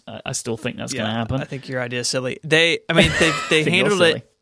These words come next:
Speaker 2: in the worst possible way, and, like, the next logical step in that, on that path is the Galaxy Note eight in March or April, right? Like, let's move on.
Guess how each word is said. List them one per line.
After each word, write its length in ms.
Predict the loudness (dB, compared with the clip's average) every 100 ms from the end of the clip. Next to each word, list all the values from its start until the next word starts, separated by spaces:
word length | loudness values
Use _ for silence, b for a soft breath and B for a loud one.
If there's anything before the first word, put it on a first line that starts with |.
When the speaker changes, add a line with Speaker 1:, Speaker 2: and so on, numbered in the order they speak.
| _ _ _ -4
Speaker 2:
in 100 | -2
the 100 | 2
worst 260 | 2 2
possible 440 | 0 0 0 0 2
way, 380 | 2 2 -2 -4
and, 100 | -2
like, 180 | 0 0
the 100 | 0
next 300 | 0 -2 0
logical 340 | 0 0 -4
step 300 | 0 0 0
in 60 | -4
that, 180 | -4 -4
on 180 | -6 -4
that 260 | -6 -6
path 400 | -4 -2 -2 -4
is 400 | -4 -4 -2 -6 -12 b b
the 80 | -4
Galaxy 340 | -2 0 -2 -4
Note 280 | -4 -6 -4
eight 220 | -4 -4
in 140 | -6 -14
March 240 | -14 -12
or 80 | -12
April, 360 | -12 -12 -14 -10
right? 240 | -2 0 2
Like, 260 | -2 -4 -14 B B B
let's 120 | B -2
move 220 | 2 4
on. 400 | 4 4 2